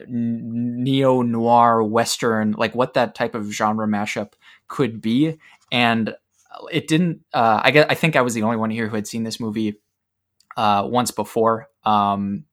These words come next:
and, uh, this was my second time watching it. Um, it didn't really kick in how this movie was bookended by, uh, a character combating, uh, the,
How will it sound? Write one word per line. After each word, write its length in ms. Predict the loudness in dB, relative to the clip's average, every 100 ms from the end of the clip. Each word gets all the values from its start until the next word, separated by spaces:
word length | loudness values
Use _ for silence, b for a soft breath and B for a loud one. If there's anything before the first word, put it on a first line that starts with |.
| _ _ -6
and, 240 | -6 -4
uh, 160 | -4 -4
this 180 | -6 -6
was 100 | -6
my 120 | -6
second 280 | -4 -6 -6
time 200 | -4 -2
watching 300 | -4 -4 -8
it. 120 | -8 B B B
Um, 380 | 0 2 2 -2 -2
it 80 |
didn't 180 | 0 4
really 200 | 4 2
kick 200 | 0 -4
in 160 | -2 -2
how 260 | 0 0
this 160 | 0 -4
movie 260 | -2 0 -2
was 140 | -4
bookended 560 | 2 2 2 -2 -4 0
by, 440 | 2 4 2 -4 B B B _ -2
uh, 240 | 0 0
a 80 | -2
character 640 | -2 2 2 2 -2 -2 -6 -18 -16
combating, 920 | -2 0 2 2 4 4 2 0 -2 -6 _ -4
uh, 360 | 0 0 0 -4
the, 580 | -10 -4 -2 0 -2